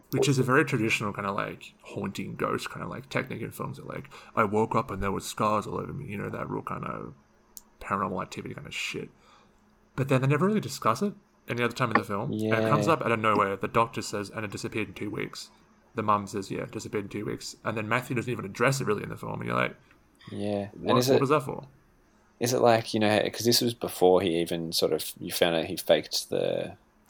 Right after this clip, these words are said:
Speaker 2: the photos.
Speaker 1: Yeah.
Speaker 2: So it's
Speaker 1: Before
Speaker 2: like,
Speaker 1: all, all
Speaker 2: did
Speaker 1: of
Speaker 2: he
Speaker 1: that.
Speaker 2: just, like, punch himself up and then be like, "Ooh, look,
Speaker 1: Yeah.
Speaker 2: this is the ghost"? But he didn't, 'cause the ghost was never, like, a vengeful ghost or anything, right?
Speaker 1: No.
Speaker 2: She was never
Speaker 1: Wasn't violent,
Speaker 2: messing
Speaker 1: no.
Speaker 2: with them, or it was just,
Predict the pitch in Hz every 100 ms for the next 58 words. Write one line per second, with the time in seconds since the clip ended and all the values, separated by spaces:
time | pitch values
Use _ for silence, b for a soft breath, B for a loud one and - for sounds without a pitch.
0 | - - - 85 107 131 - - - _
1 | - 117 101 139 113 123 135 117 123 101
2 | 95 - 101 85 - - - 85 - 87
3 | - 82 - 90 - 110 76 80 73 -
4 | - 90 104 104 95 92 113 120 - -
5 | 107 - - 104 113 - 104 98 127 135
6 | - _ - B B B B B - 107
7 | 107 104 110 - 131 104 90 87 90 87
8 | 82 - - 73 - 82 82 90 90 -
9 | 78 78 - - 73 73 - - 76 156
10 | 117 - - - 90 92 95 139 113 110
11 | 104 107 101 87 - 90 82 - - 80
12 | 80 80 73 73 80 80 - - -